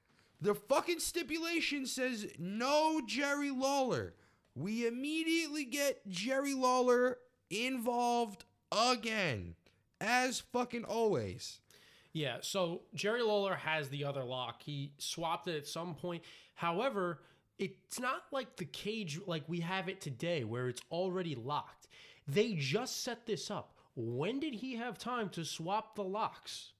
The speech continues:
Speaker 1: Exactly. They would have had to have
Speaker 2: They
Speaker 1: had
Speaker 2: had
Speaker 1: the
Speaker 2: to have had the
Speaker 1: un-,
Speaker 2: key.
Speaker 1: they would have had to have had the lock unlocked and then lock it.
Speaker 2: Right. And right
Speaker 1: Or
Speaker 2: before
Speaker 1: the fucking key.
Speaker 2: Right. Right before the match started,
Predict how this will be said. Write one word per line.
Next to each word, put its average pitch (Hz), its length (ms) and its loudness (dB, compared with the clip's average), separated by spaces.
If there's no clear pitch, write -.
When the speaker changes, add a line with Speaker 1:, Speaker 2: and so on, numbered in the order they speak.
Speaker 1:
Exactly. 180 600 -2
They 208 140 0
would 254 160 -2
have 226 120 -4
had 233 320 0
to 254 140 -6
have 226 60 0
Speaker 2:
They 220 80 4
Speaker 1:
had 220 160 2
Speaker 2:
had 277 120 2
Speaker 1:
the - 60 0
Speaker 2:
to 285 100 0
have 269 120 4
had 233 300 4
the - 60 0
Speaker 1:
un-, 254 120 -6
Speaker 2:
key. 170 240 -4
Speaker 1:
they 175 140 -2
would 208 140 -2
have 180 80 -2
had 233 180 0
to 262 80 -6
have 220 100 -4
had 202 220 -4
the 175 80 -2
lock 165 460 -4
unlocked 151 760 0
and 135 280 -2
then 214 200 0
lock 123 360 -2
it. 90 160 -4
Speaker 2:
Right. 196 240 0
And 185 260 2
right 220 120 8
Speaker 1:
Or 247 80 10
Speaker 2:
before 247 260 12
Speaker 1:
the 214 140 2
fucking 196 320 0
key. 135 360 -4
Speaker 2:
Right. 175 220 4
Right 220 200 6
before 269 240 -2
the 269 80 0
match 262 260 0
started, 175 400 4